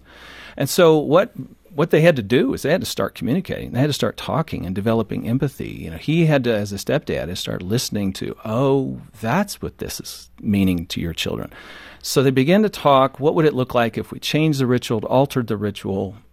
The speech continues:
Ultimately, Mom had to take responsibility with her children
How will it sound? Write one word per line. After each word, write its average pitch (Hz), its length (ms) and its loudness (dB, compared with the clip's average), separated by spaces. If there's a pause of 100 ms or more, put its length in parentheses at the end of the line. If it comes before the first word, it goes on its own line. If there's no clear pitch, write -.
(140)
Ultimately, 139 560 2
Mom 107 600 0 (140)
had 117 180 -2
to 104 80 -6
take 110 240 -6
responsibility 101 840 -2
with 98 200 -6
her 123 180 0
children 98 560 -6